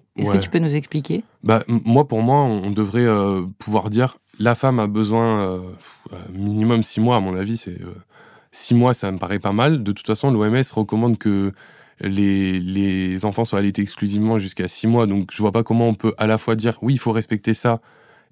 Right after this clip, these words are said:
Speaker 2: et en même temps dire, « Ouais, mais, euh, en attendant, on va vous payer genre trois cents balles, euh, <laughs> par mois, euh, pendant votre congé maternité », ça a pas de sens.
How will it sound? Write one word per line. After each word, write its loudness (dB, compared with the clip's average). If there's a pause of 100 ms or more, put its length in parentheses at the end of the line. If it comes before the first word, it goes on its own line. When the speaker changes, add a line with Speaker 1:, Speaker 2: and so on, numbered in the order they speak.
Speaker 2:
et 6
en 4
même 2
temps 2 (160)
dire, « 0
Ouais, 4
mais, 2
euh, 2
en 2
attendant, 0
on 2
va 0
vous -4
payer 2
genre 0
trois -4
cents -2
balles, 4
euh, 0 (280)
<laughs> -18
par 4
mois, 4
euh, 2
pendant -4
votre -4
congé -4
maternité », -2
ça -2
a -2
pas -4
de -8
sens. 0